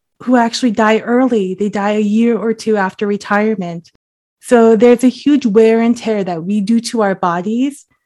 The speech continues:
with that stress, the lack of taking care of ourselves, like,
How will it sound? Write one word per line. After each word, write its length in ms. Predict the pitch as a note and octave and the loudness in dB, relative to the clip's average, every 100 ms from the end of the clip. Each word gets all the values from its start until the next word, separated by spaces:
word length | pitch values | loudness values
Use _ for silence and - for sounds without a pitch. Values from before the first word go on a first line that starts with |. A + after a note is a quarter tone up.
| _ _ _ | _ _ _
with 160 | G3+ G3 | -6 -2
that 260 | G3 F#3 - | -2 -4 -6
stress, 840 | - - G#3 F3+ D#3+ - - _ _ _ | -6 0 2 2 -2 -14 -20 _ _ _
the 100 | A3 | -2
lack 320 | G#3 G3+ G3 A3+ | 0 2 0 -2
of 100 | G#3+ | -4
taking 300 | G#3+ G#3+ G3+ | -2 -2 -2
care 320 | - G3+ G3+ | -2 0 0
of 80 | F#3+ | 0
ourselves, 580 | F3+ F3+ D#3+ D#3 D3+ | -4 -6 -8 -8 -8
like, 240 | F3 E3+ | -8 -8